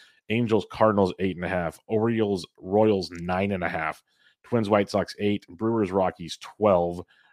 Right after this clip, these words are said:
Mariners A's, eight and a half. Braves Marlins, eight and a half. So a couple big boy totals here. Gonna be some great spots to target bats. When I did a quick peruse of the pitching on this slate,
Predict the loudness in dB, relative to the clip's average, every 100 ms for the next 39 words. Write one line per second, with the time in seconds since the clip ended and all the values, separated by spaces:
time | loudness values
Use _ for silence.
0 | -8 -2 0 0 0 -2 -2 -2 0 -2
1 | -4 -6 -6 -6 -8 -4 0 0 0 -6
2 | 0 2 2 0 -4 -8 -10 -8 -10 -8
3 | -8 -10 _ _ _ _ -6 -2 0 0
4 | 0 -2 0 0 0 -2 -2 -2 -2 -2
5 | -2 -4 _ _ -12 -8 -8 -8 -2 0
6 | 0 -2 -2 -2 2 4 4 0 0 0
7 | -2 -4 -4 -2 -4 -4 -4 0 2 4
8 | 2 -2 -4 -4 -4 -2 -2 -2 -4 0
9 | 2 2